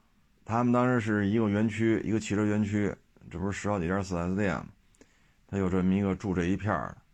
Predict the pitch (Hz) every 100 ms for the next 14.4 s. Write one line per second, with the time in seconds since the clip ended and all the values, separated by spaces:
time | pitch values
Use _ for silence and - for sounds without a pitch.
0 | _ _ _ 95 95 95 - 98 92 80
1 | 73 78 - - _ _ _ _ _ _
2 | _ - 98 101 104 104 - _ _ -
3 | - - 87 95 101 - - 64 - -
4 | - - - 90 92 98 - _ _ _
5 | _ _ _ - - - _ - - 104
6 | 117 113 113 107 104 107 104 104 92 85
7 | 98 90 65 - _ _ _ - 50 -
8 | - 85 80 60 55 65 - _ _ _
9 | _ _ _ _ _ _ _ - - -
10 | _ _ _ _ - - - 123 - 110
11 | - _ - - - - - - _ -
12 | _ _ _ _ _ - - 104 135 151
13 | 143 127 120 135 147 117 95 92 117 131
14 | 107 104 104 -